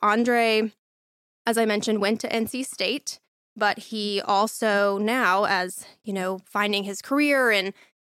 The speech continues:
what he wanted to do in life, uh, sells flowers by day. So he makes all of our beautiful flower arrangements whenever we need them. And he's a fireman by night.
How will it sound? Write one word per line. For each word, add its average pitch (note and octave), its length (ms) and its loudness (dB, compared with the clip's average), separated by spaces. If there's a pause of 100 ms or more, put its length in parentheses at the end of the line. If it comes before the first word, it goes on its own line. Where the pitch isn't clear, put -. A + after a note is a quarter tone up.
(160)
what A3+ 180 2
he A#3+ 100 -2
wanted G#3+ 300 2
to A3 80 -4
do A3+ 180 2
in G#3+ 160 2
life, G#3 360 2 (180)
uh, F#3 220 -4
sells G#3+ 320 -2
flowers A#3 460 2
by B3+ 160 0
day. A3+ 400 2 (180)
So - 160 -12
he G3 120 -4
makes G3+ 260 -2
all F#3+ 140 -2
of F#3+ 100 -4
our F#3+ 120 0
beautiful G#3 360 -4
flower A#3+ 300 0
arrangements A#3 420 -4
whenever F#3+ 240 -2
we B3 100 0
need G#3+ 200 0
them. A3+ 240 2 (600)
And A3 100 -6
he's G3+ 100 -6
a G3 60 -6
fireman A3 420 2
by B3 140 2
night. B3 460 -2